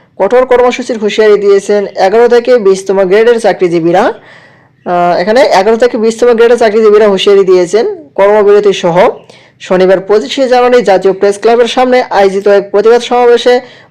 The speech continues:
বক্তারা এসব কথা বলেন। এটি হচ্ছে জাতীয় প্রেস ক্লাবের সামনে এখানে আন্দোলন হয়েছে, এসব কথা বলেন।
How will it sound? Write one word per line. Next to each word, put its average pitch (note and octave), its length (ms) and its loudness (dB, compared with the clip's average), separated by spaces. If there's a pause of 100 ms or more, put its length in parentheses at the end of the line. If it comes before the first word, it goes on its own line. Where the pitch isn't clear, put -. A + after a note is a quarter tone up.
বক্তারা F#3+ 320 0
এসব F#3+ 240 -2
কথা F#3 220 2
বলেন। E3 380 0 (500)
এটি G#3 360 -4
হচ্ছে A#3+ 260 2
জাতীয় G3+ 280 0
প্রেস G3+ 200 -2
ক্লাবের A3+ 260 2
সামনে A3 320 0 (480)
এখানে F#3 160 -4
আন্দোলন F#3+ 280 0
হয়েছে, A3+ 320 0
এসব G3 220 -2
কথা F#3+ 160 0
বলেন। F3 340 2